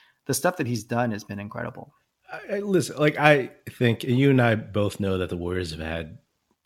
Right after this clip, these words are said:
Speaker 2: really bad centers throughout the years, and, um, outside of Nate Thurman and Wilt Chamberlain,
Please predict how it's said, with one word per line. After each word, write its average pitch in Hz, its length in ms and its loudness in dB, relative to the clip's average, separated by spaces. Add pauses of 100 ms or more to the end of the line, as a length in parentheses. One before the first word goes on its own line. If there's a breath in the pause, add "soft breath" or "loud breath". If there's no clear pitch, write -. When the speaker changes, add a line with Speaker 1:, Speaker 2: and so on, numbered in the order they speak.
(400)
Speaker 2:
really 92 280 -4
bad 85 340 -4
centers 85 720 -6
throughout 82 320 -6
the 90 100 -8
years, 80 460 -6
and, 85 460 -10 (440 loud breath)
um, 82 480 -6
outside 87 440 -4
of - 400 -14 (580)
Nate 95 240 -6
Thurman 87 320 -4
and 80 100 -10
Wilt 85 160 -8
Chamberlain, 82 600 -6